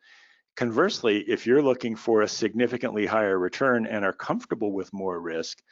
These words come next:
then you may in fact be looking at leverage that's in the eighty percent range or even higher.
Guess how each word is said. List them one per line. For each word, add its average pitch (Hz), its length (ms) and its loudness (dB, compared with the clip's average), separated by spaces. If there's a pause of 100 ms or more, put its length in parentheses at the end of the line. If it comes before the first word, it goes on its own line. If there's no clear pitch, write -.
(320)
then 101 320 0 (120)
you 110 180 2
may 113 240 6
in 101 120 0
fact 98 360 0
be 101 120 0
looking 95 420 0
at 90 260 2
leverage 87 640 -2
that's - 340 -6
in 87 140 -6
the 80 160 -8
eighty 92 240 2
percent 82 400 -8
range 76 340 -8
or 76 80 -8
even 71 260 -10
higher. 90 460 -2